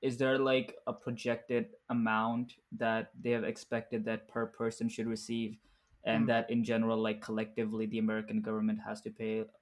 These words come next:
Speaker 1: I'm guessing it's somewhere in the millions or billions, but, like, what, do you, do you guys have, like, an
Speaker 2: <laughs>
Speaker 1: exact amount?
Speaker 2: Um,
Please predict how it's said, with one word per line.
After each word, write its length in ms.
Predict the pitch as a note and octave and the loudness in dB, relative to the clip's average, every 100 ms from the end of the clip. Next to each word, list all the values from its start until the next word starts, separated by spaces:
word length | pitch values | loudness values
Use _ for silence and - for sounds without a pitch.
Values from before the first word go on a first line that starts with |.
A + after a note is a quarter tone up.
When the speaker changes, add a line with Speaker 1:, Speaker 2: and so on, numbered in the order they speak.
| - | -4
Speaker 1:
I'm 300 | A2 G#2 A#2 | 0 0 0
guessing 240 | B2 B2+ | 2 2
it's 100 | A2 | 0
somewhere 200 | A#2 A2 | 0 0
in 60 | A2 | 0
the 80 | G#2+ | 0
millions 440 | G#2+ G#2+ A2 G#2+ | 0 2 2 0
or 60 | G#2+ | -4
billions, 520 | - G#2+ A2 G#2+ G#2+ | -4 -4 -2 -2 -4
but, 120 | - | -4
like, 220 | G#2+ G#2 | -6 -6
what, 220 | - G#2+ _ _ | -6 -8 _ _
do 60 | B2 | -4
you, 100 | A#2+ | 0
do 160 | A2+ A#2+ | 2 4
you 60 | |
guys 120 | A2+ | 2
have, 100 | A2+ | 0
like, 160 | A2 A2 | -2 -2
an 60 | A2+ | -2
Speaker 2:
<laughs> 0 | |
Speaker 1:
exact 340 | A2 A2 A2 | 0 -2 -2
amount? 300 | A#2+ B2 C3+ _ - - - - - - - - | -2 -2 -4 _ -10 -6 -4 -4 -4 -4 -4 10
Speaker 2:
Um, 800 | E3+ G3+ A3 A3+ A#3 A3 A3+ | 12 12 12 12 8 4 2